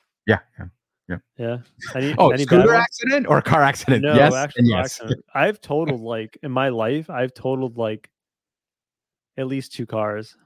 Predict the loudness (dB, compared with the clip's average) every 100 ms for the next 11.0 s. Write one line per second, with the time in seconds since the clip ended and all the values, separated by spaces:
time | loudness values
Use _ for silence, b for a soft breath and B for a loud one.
0 | _ -2 0 2 2 2 0 0 -4 -8
1 | -10 -12 _ _ -4 0 0 0 -4 -4
2 | -6 -6 -10 -2 -2 -2 -4 -4 -4 -6
3 | -8 -10 -14 -20 _ _ _ _ _ _
4 | -4 -4 -4 -8 -10 -6 -6 -6 -10 -10
5 | -8 -6 -8 -14 _ _ _ _ _ 4
6 | 4 4 -2 -6 -8 -6 -10 -12 -6 -4
7 | -4 -4 -8 -12 _ _ 2 4 6 4
8 | 2 2 0 2 0 2 2 4 2 2
9 | 2 2 2 0 0 0 2 0 -2 0
10 | 0 0 -4 -6 -6 -6 -8 -8 -8 -10